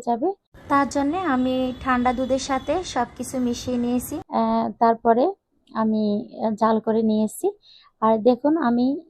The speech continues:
এই পাত্রটার মধ্যে কিন্তু পুডিংটা সেট করব, সেজন্য আমি এই পাত্রটাকে একেবারে শুকনা করে নিয়েছি, যাতে পানি না থাকে। তারপরে আমি এভাবে এখন ঢেলে দিলাম।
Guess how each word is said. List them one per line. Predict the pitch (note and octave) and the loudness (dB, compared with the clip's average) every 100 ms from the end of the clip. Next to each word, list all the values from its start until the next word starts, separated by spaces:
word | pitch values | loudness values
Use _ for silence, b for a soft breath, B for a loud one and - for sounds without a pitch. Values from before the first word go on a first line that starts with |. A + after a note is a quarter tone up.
| - | 0
এই | C4 | 2
পাত্রটার | C4 C4+ C4+ A3+ B3+ | 4 2 2 2 2
মধ্যে | B3+ A#3+ A3+ | 4 2 0
কিন্তু | A#3+ B3 B3 F#4 - - | 0 0 0 -2 -4 0
পুডিংটা | B3+ A#3+ A3 A#3+ | 2 2 0 -2
সেট | - C4+ - | 2 0 2
করব, | C#4 B3+ F#4+ - b b - | 0 2 0 -2 b b -12
সেজন্য | - C4+ - C4 C#4 | 4 4 6 2 2
আমি | D#4 C4+ C4+ C#4+ D#4+ | 4 4 2 2 -2
এই | - B3+ B3+ B3 A3+ | 0 2 2 0 0
পাত্রটাকে | C4 B3+ A#3+ B3 B3 | 0 0 0 -2 2
একেবারে | D4+ D4 B3 C4+ C4 C4+ b b b | 2 2 2 2 2 0 b b b
শুকনা | - C#4 - C#4 | -6 -4 0 4
করে | D4 D4 | 4 6
নিয়েছি, | C#4 C4+ B3+ D#4+ | 6 4 2 -2
যাতে | C4 B3+ B3+ | 0 0 0
পানি | B3+ A#3+ A#3 | -2 -2 0
না | A#3+ | 0
থাকে। | A#3+ A#3+ D4 F#4+ - _ _ _ _ - | -2 -2 -2 -2 -4 _ _ _ _ 0
তারপরে | B3+ B3 C#4 | 0 4 4
আমি | E4+ C#4 C4 | 6 6 4
এভাবে | A#3+ B3 B3+ C4 - - | 4 4 2 2 -4 -6
এখন | A#3 B3 | 0 2
ঢেলে | A#3+ A#3 A#3 | 4 4 4
দিলাম। | B3 B3 C#4 | 4 4 2